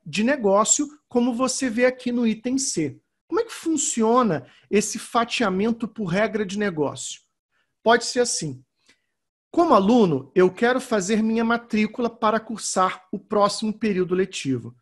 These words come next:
Muito bom, mas talvez alguém diga assim, Mas Marcelo, repara o seguinte: a gente pode fatiar ainda mais essa história. Tá, mas como que a gente pode fatiar? Existem alunos que, por exemplo, são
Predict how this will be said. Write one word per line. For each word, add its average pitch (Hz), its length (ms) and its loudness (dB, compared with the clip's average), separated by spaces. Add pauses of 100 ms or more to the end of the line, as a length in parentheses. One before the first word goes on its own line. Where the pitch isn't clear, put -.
(380)
Muito 381 200 -4
bom, 185 380 2 (220)
mas 294 160 -2
talvez 269 340 2
alguém 240 240 2
diga 220 220 0
assim, 143 440 -4
Mas 143 120 -4
Marcelo, 170 640 0 (340)
repara 220 240 2
o 214 60 -4
seguinte: 139 400 -6 (200)
a 160 80 -2
gente 214 160 0
pode 233 320 2
fatiar 240 500 0
ainda 226 220 2
mais 208 300 -2
essa 220 220 -6
história. 180 600 0 (460)
Tá, 285 100 2
mas 175 160 0
como 330 220 -6
que 269 80 -4
a 254 40 2
gente - 120 -8
pode 185 180 0
fatiar? 156 540 -4 (420)
Existem 269 680 -2
alunos 196 1160 2 (680)
que, - 100 -10
por 208 160 0
exemplo, 185 480 0
são 143 460 -4